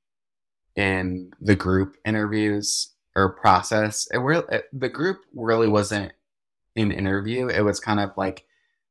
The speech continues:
"Let's go through this journey together of asking these, like, questions, and we'll kind of see where the path leads us." And then from that path, I would take that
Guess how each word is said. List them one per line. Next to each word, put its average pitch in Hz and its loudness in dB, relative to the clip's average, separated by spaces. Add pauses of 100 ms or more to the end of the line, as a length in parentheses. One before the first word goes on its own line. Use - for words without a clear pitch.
"Let's 101 4
go 110 2
through 107 -4
this 101 -2
journey 92 0
together 92 0
of 92 -2
asking 90 -4
these, 87 -10 (240)
like, - -2
questions, 107 -2
and 95 0
we'll 87 0
kind 92 -4
of 87 -4
see 92 -6
where 92 -6
the 87 0 (180)
path 87 -2 (260)
leads 92 -6
us." 131 -6 (560)
And 104 4
then 98 0
from 101 2
that - 2
path, 101 0 (120)
I 92 6
would 92 2
take 92 -6
that 90 6